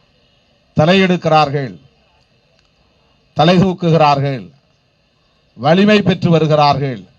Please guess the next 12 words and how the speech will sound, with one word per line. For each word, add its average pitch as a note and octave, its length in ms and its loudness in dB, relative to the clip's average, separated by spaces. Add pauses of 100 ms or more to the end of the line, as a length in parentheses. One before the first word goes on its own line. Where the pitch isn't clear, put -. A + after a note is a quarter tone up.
(140)
இதுதான் F3 380 0 (100)
நம்முடைய D3+ 360 -6
கவலை. C3+ 380 -4 (1300)
அகில E3+ 280 2 (140)
இந்திய F#3+ 300 0
அளவில் F3+ 340 0 (220)
இந்த D#3 140 -4
நாட்டுக்கு E3+ 480 -4 (120)
பெரும் F#3 280 -2 (100)
தீங்கை G3+ 400 0
விளைவிக்கக்கூடிய D#3+ 920 0
நாசகார D3+ 460 0